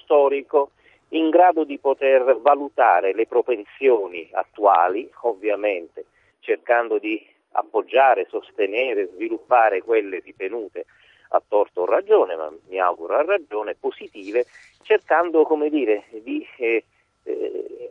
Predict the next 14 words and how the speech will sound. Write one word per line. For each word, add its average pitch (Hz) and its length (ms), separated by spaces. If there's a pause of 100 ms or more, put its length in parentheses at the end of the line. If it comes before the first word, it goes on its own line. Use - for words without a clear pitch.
(140)
esaminare 143 880
quelle 113 380
che - 100
invece 98 420
appaiono 95 800 (120)
meno 104 340
promettenti 117 840 (380)
per - 160
poter 110 460
trovare, 117 400
eh, 107 260 (380)
gli 101 340
strumenti 117 680 (440)
logici, 92 760